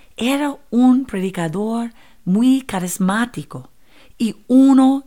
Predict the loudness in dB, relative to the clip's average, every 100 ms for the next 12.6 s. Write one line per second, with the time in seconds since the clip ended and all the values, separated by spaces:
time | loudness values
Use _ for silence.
0 | -6 -4 -2 -4 -6 -6 -4 -4 -6 -6
1 | -4 -4 -2 -2 -4 -6 -10 -20 _ _
2 | -4 -2 0 -2 -4 -8 -4 -4 -4 -6
3 | -4 -2 -2 -6 -10 -14 _ _ _ -12
4 | -8 -6 -4 -6 -6 -8 -8 -8 -12 -14
5 | -16 -20 _ _ _ _ _ _ _ _
6 | _ _ _ _ -20 _ _ _ -2 0
7 | -2 -8 -8 -6 -4 -2 -2 0 -2 -2
8 | -6 -2 -2 -2 -8 -12 -14 -16 _ _
9 | _ _ _ -4 -2 -4 -2 0 2 0
10 | -2 -4 -8 -8 -4 -2 0 -2 -4 -10
11 | -16 _ -14 -2 -2 4 4 4 2 0
12 | -2 -4 -6 -6 -6 -8